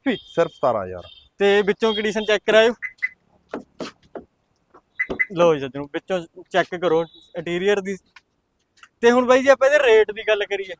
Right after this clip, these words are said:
Speaker 2: ਛੇ ਲੱਖ ਨੱਬੇ ਹਜ਼ਾਰ।
Speaker 1: ਛੇ ਲੱਖ ਨੱਬੇ ਹਜ਼ਾਰ, ਉਹਦੇ ਵਿੱਚੋਂ ਵੀ ਆਪਾਂ ਮਾਨਤਾਨ
Speaker 2: ਮਾਨਤਾਨ
Speaker 1: ਕਰਾਂਗੇ।
Speaker 2: ਕਰਦਾ।
Speaker 1: ਤੇ ਇਹਤੇ ਲੋਨ ਕਿੰਨੇ ਦਾ ਹੋ ਜੂ?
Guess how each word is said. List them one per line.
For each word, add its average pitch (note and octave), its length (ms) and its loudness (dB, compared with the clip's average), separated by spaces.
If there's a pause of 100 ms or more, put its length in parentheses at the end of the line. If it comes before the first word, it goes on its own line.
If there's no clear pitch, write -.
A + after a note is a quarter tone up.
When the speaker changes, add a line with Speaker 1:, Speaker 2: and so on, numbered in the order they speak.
(320)
Speaker 2:
ਛੇ D#3+ 260 -4
ਲੱਖ D#3 200 0
ਨੱਬੇ A2+ 340 -8
ਹਜ਼ਾਰ। F#2+ 180 -14 (480)
Speaker 1:
ਛੇ G#3 200 4
ਲੱਖ A3 240 2
ਨੱਬੇ G3 300 -2
ਹਜ਼ਾਰ, G#3 180 0
ਉਹਦੇ G#3+ 160 -6
ਵਿੱਚੋਂ A#3 260 -10
ਵੀ G#3 80 -4
ਆਪਾਂ G#3 160 -6
ਮਾਨਤਾਨ G3 360 -2
Speaker 2:
ਮਾਨਤਾਨ C#3+ 220 0
Speaker 1:
ਕਰਾਂਗੇ। C#3 240 -6
Speaker 2:
ਕਰਦਾ। - 280 -20
Speaker 1:
ਤੇ C#4+ 60 0
ਇਹਤੇ E4+ 140 2
ਲੋਨ D4 300 8
ਕਿੰਨੇ A#3 200 2
ਦਾ G#3+ 100 4
ਹੋ G3 120 0
ਜੂ? F3+ 120 -12